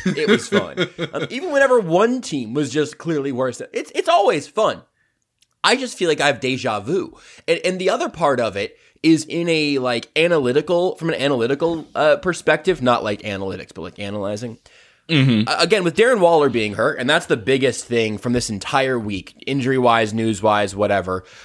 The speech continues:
Speaker 1: Um, the Chiefs have been relatively stable on the injury front so far. But Darren Waller be-, missing practice through Thursday, which is where we're at right now,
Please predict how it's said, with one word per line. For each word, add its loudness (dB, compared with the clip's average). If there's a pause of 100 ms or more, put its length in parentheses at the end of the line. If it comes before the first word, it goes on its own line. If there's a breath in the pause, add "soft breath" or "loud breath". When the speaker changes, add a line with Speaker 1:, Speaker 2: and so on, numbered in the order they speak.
(120 loud breath)
Speaker 1:
Um, 0
the -6
Chiefs -2
have -4
been 2
relatively 2
stable 2
on 0
the -4
injury -6
front -6 (180)
so -4
far. -6 (360 soft breath)
But 0 (600)
Darren 2
Waller 6
be-, -6
missing -4
practice -2
through 2
Thursday, 2
which -6
is -10
where 0
we're 0
at -2
right -2
now, -8